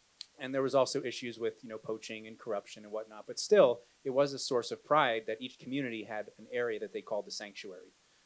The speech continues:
Um, and I just, it, I just thought of it right now, like, well, we have parks in our town, we have green spaces, and coastal communities in some countries have their marine sanctuaries.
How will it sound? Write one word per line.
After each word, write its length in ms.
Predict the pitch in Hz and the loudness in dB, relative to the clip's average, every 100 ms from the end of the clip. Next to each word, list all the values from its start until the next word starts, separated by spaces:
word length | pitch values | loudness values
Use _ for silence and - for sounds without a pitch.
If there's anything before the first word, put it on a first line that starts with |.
| _ | _
Um, 300 | 110 104 104 - | -8 -8 -8 -6
and 100 | 120 | -4
I 60 | |
just, 260 | 120 - - | -4 -8 -12
it, 100 | - _ _ - _ - | -14 _ _ -20 _ -10
I 60 | 117 | -8
just 160 | - | 2
thought 100 | 131 | 2
of 80 | 123 | 2
it 120 | 120 _ - | -2 _ -4
right 200 | 123 131 | -2 0
now, 200 | 143 98 | -2 -2
like, 180 | 101 - _ | -6 -10 _
well, 180 | 170 117 | 2 2
we 120 | 117 | 0
have 140 | 120 113 _ _ _ _ - | -6 -10 _ _ _ _ -2
parks 340 | 113 135 - | 0 0 -4
in 80 | 139 | -2
our 120 | 139 | -4
town, 340 | 139 113 117 135 | -4 -6 -4 -2
we 60 | |
have 100 | 135 | -2
green 200 | - 123 | -4 -10
spaces, 500 | - 110 110 - 143 | -8 -10 -8 -8 -8
and 140 | 120 117 _ _ _ _ | -10 -14 _ _ _ _
coastal 300 | - 127 135 | 2 2 0
communities 480 | 123 127 127 135 120 | -4 -6 -4 -4 -4
in 180 | 117 113 | -10 -12
some 200 | - 120 | -8 -8
countries 340 | 123 113 127 117 | -6 -8 -8 -4
have 180 | 113 113 | -4 0
their 200 | 120 127 | -2 -2
marine 260 | 127 127 135 | -4 -4 -4
sanctuaries. 640 | 160 165 113 95 92 - | -6 -6 -10 -12 -14 -20